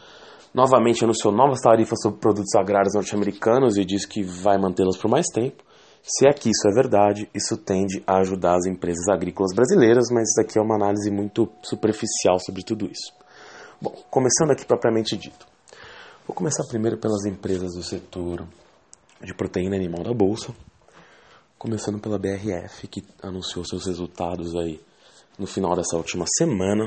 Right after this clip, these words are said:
e foi um resultado horroroso, um prejuízo ali de um bilhão e meio, impactado por diversas coisas, é, desde a operação carne fraca, porque desencadeou custos com advogados, consultores, enfim,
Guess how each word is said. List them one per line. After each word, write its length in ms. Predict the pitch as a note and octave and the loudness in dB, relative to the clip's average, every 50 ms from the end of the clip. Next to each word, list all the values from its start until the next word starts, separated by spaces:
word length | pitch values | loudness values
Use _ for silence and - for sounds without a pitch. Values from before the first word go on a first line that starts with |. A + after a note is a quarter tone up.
| A2 - - - - - - - - - _ _ _ - - - - _ _ - | -6 -12 -20 -20 -20 -20 -20 -20 -20 -20 _ _ _ -20 -20 -20 -20 _ _ -16
e 80 | - - | -14 -12
foi 160 | - - G#2 | -8 -6 -4
um 80 | G#2 G2+ | -2 0
resultado 480 | G#2+ G#2+ G2+ F#2+ - G#2 G2+ G2 G2+ | 0 0 0 -2 -2 -2 0 2 2
horroroso, 560 | G2 F#2+ C3+ D3 C3 G2+ G2 G#2+ A#2 A2 B2+ - _ _ _ _ _ _ _ _ _ _ _ _ - | 2 4 4 4 4 4 4 2 2 0 -2 -10 _ _ _ _ _ _ _ _ _ _ _ _ -12
um 60 | G#2 | -6
prejuízo 560 | F#2+ G2 G#2+ G#2 G2 G2+ G2 G2+ G#2+ G2 F#2+ | -4 -2 -2 -2 -2 -2 0 0 0 0 -2
ali 100 | F#2 G2 | -2 -2
de 120 | F2+ F#2+ | -2 0
um 100 | G#2 A2 | -2 0
bilhão 380 | G#2 G#2+ G2+ G2 F#2 G2 A#2 C#3 | 0 -2 -2 0 0 0 0 0
e 60 | C#3 A#2 | 0 -2
meio, 340 | G2+ F#2+ G2+ A2+ A2+ - - - _ _ _ _ _ _ _ _ _ _ _ _ _ _ - - - - - - - - - - _ _ _ - | -2 -2 -2 -4 -6 -8 -14 -20 _ _ _ _ _ _ _ _ _ _ _ _ _ _ -20 -20 -20 -20 -20 -20 -20 -20 -20 -20 _ _ _ -16
impactado 720 | B2 A2+ - B2+ A#2+ - - - - A2 G#2+ G#2+ G2 G#2 - - | -12 -8 -6 -6 -6 -6 -6 -2 0 0 0 0 -2 -6 -12 -12
por 240 | - G2+ G2+ G2 F#2 | -8 -8 -6 -6 -8
diversas 500 | F#2 A2 B2 A2 A#2+ C#3+ D3 - - - | -8 -6 0 2 4 4 4 2 -2 -4
coisas, 560 | - - A2 G#2+ A2 A2 A2 A2+ A2 - - | -2 0 2 2 2 0 0 -2 -4 -4 -6
é, 540 | - - G#2 F#2 F#2 F2+ F2+ F2+ F2+ F2 - - - - - _ - - - - - - - - - - _ - | -6 -6 -6 -4 -4 -4 -6 -6 -8 -10 -12 -14 -16 -20 -20 _ -20 -20 -20 -20 -20 -20 -20 -20 -20 -20 _ -8
desde 380 | - G2 A2+ B2 B2+ A#2+ A2 A#2 | 0 2 2 2 2 2 2 2
a 40 | A2 | 2
operação 640 | G#2+ A2 - A2 G#2+ G#2 G2+ - - - G2 F#2 F#2 | 2 2 0 2 2 2 0 -2 -4 -6 -6 -6 -4
carne 360 | - - G2 F2 F#2 A2+ C3+ | -2 0 0 0 0 -2 -4
fraca, 540 | - - - B2+ C3 C3+ - - - A#2 G2+ | -2 0 2 4 4 4 2 0 0 0 0
porque 400 | - - - G#2 F#2+ F#2 F2+ F2 | 0 -2 -4 0 0 0 0 0
desencadeou 460 | E2+ F2 G2 F#2 - G#2+ F#2+ F#2+ G2 | -2 -4 -4 0 0 0 2 2 0
custos 300 | F#2+ - G#2 F#2+ - - | -2 -2 -8 -8 -6 -4
com 160 | - G#2 F#2+ | -4 -2 -2
advogados, 680 | F#2 F2 F2+ D#2+ E2+ E2+ D#2 - A#2 G#2+ F#2+ - - - | -2 -4 -4 -4 -4 -2 0 2 2 4 2 0 -2 -8
consultores, 800 | - - F2+ - - E2+ - - - A2+ G#2 G2 F2+ F2+ E2 D#2+ | -8 -10 -10 -8 -10 -14 -8 0 2 4 4 4 2 0 -2 -4
enfim, 460 | E2+ F2+ E2 - - E2 D#2+ D2 B1+ | -6 -8 -10 -12 -12 -12 -12 -12 -12